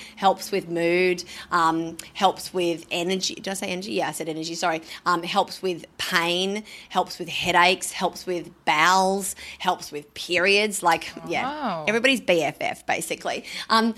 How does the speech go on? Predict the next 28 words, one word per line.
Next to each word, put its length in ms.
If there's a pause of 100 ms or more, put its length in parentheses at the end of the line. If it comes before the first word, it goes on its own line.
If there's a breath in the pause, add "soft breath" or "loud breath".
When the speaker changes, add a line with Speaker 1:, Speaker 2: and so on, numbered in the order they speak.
(180 loud breath)
Speaker 1:
so 220
magnesium 680
can 180
be 80
really 240
fantastic 640
for 260
regulating 520
your 60
cycles. 440
I'm 60
a 60
big 220
fan 540
of, 460
of 180
using 400
it. 180 (380 loud breath)
Um, 460 (360 loud breath)
and, 400
you 120
know, 120
I 120
do 320
think 360
that, 160
you 100
know, 220